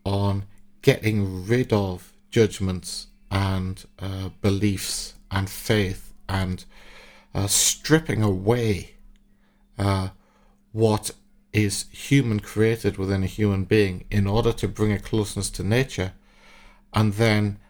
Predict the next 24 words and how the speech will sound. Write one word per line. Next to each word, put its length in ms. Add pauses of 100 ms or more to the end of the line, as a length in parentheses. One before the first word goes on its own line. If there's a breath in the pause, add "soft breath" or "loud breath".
(400 soft breath)
allowing 560
nature 340
itself 800
to 140
become 560
the 80
teacher. 540 (800 soft breath)
Um, 400
and 120
this 160
is 120
what 100
shamanic 480
technique's 460
about. 340
And 100
shamanic 420
technique's 380
about 360
taking 320
yourself 760
and 140
your 160
culture 540